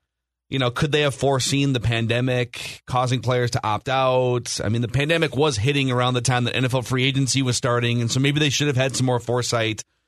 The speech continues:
to not put as many chips on the two thousand twenty table as they did.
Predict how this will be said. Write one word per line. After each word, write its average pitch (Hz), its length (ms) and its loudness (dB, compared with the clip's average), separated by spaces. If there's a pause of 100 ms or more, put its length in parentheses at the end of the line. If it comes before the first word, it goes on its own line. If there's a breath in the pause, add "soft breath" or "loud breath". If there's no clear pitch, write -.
(240)
to 131 60 -4
not 131 220 0
put 143 140 -2
as 123 120 0
many 131 140 0
chips 123 340 -2
on 120 100 2
the 117 60 0
two 131 160 -2
thousand 120 280 0
twenty 123 280 -2
table 110 360 0
as 101 80 -2
they 101 120 0
did. 98 400 0